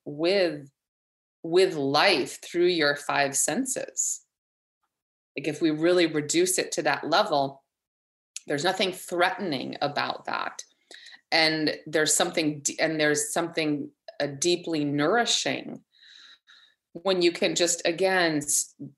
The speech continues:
come back into your body, like, slow down enough inside, come back into your body enough to actually feel how life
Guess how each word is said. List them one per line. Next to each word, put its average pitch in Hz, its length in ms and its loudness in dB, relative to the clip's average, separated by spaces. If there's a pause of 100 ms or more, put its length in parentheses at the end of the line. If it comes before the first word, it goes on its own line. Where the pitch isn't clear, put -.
(140)
come 185 520 -2
back 160 520 2
into 170 340 -2
your 143 200 -2
body, 147 600 0
like, 139 200 0
slow 190 460 4
down 175 440 0
enough 139 520 -2
inside, - 960 -2
come 165 340 -4
back 160 440 2
into 151 420 -2
your 135 480 -2
body 156 560 2
enough 131 600 -4
to 147 360 -2
actually 143 800 0
feel 139 960 0 (1200)
how 175 360 4
life 147 560 4